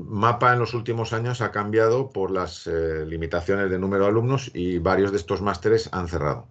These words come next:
Ya decía que en Madrid dos másteres se han juntado en uno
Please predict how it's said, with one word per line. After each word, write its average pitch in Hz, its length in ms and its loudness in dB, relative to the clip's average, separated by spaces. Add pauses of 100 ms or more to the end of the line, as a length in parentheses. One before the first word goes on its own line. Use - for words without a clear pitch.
(120)
Ya 85 100 -2
decía 92 320 0
que 85 80 -4
en 80 80 -2
Madrid 85 300 2 (340)
dos 87 320 0
másteres 85 360 0
se - 40 -4
han 73 60 -4
juntado 85 320 -2
en 107 60 0
uno 143 260 2